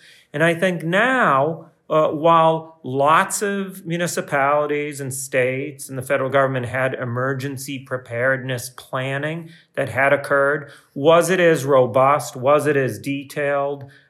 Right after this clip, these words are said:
Uh, was it exercised? Were there sufficient drills for the different scenarios occurring year after year for the past nineteen years? My bet is no, that everybody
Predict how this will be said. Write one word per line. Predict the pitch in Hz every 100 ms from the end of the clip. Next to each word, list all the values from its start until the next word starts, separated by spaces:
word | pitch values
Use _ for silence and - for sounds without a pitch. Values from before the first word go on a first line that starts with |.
| -
Uh, | 131
was | 127 139 147 131
it | 143 143 -
exercised? | 147 - - 190 180 - 190 180 185 185 190 190 160
Were | 127 143 143
there | 131 135 135 135 - -
sufficient | - - - 165 160 170 147 135
drills | 135 147 147 160 170 175 170 -
for | - 143 139 135 139 135 -
the | 151
different | 139 156 160 151
scenarios | 131 - 151 139 139 147 156 156 156 160 170 165
occurring | - 131 - 147 147 151 156 165 165 - -
year | 135 139 156 156
after | 147 151 - 151
year | 143 139 151 185 214
for | - 147
the | 139
past | 143 143 147 151 - - - _ _ _ -
nineteen | 135 139 151 160 156 - 165 160 156
years? | 147 151 165 190 202 208 202 _ _ -
My | 139 156
bet | 156 170 180
is | 180 147
no, | 160 208 226 131
that | 120 127 -
everybody | 147 170 202 208 135 104 104 104 101